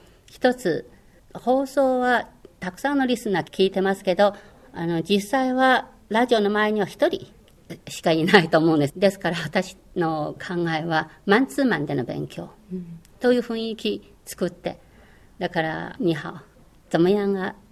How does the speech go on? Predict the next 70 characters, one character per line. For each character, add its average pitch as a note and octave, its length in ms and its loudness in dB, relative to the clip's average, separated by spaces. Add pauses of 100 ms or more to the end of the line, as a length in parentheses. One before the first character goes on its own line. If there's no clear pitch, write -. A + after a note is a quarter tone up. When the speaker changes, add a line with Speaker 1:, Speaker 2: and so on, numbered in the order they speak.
(120)
Speaker 1:
挨 A3 180 2
拶 F3+ 340 -2
か D3 180 -2
ら C#3+ 200 -8
入 D3+ 260 -2
る C#3+ 80 -2
ん - 20 -4
で D3+ 100 -8
す F#3 120 -4
ね。 G3 140 0 (280)
と C#4+ 100 0
に D4+ 100 0
か G3 120 6
く - 80 2
面 G3 220 8
と F#3+ 100 0
向 E3+ 120 2
か F3+ 160 -2
っ F3+ 40 -8
て G3 140 2
二 A3 240 2
人 A3 120 6
で E3 120 4
勉 C#3 200 -2
強 C#3+ 160 -2
し C3+ 100 -8
て D#3+ 100 -2
い D3 80 -4
る。 E3 120 -14 (300)
そ A#3+ 180 0
う B3+ 60 4
い A#3+ 60 2
う A#3+ 40 2
雰 B3 280 -4
囲 B3+ 40 -6
気 - 320 -8 (200)
作 - 220 -4
っ - 20 0
た E3+ 140 -4
ん C#3+ 40 -4
で C#3+ 100 -8
す F#3+ 120 -10
ね。 F#3+ 120 -2 (180)
あ A#3+ 160 0
と B3 120 0
は D3+ 100 2
で - 100 0
す - 120 -8
ね、 E3 320 -2 (400)
一 G3+ 160 2
体 B3+ 300 2
勉 A#3+ 240 -2
強 B3 220 0
の A#3+ 100 -4
効 A#3 240 0
果 G3 140 -2
は E3+ 80 4
ど G3+ 140 2
う - 20 2
な G3+ 140 0
っ F3+ 40 -6
て F3+ 80 -4
る D3 140 -2
の C#3+ 120 -4
か、 D3+ 180 -12 (540)
月 - 260 0
度 F3 140 0
ご F3 120 0
と E3+ 140 -12
に C3 260 -6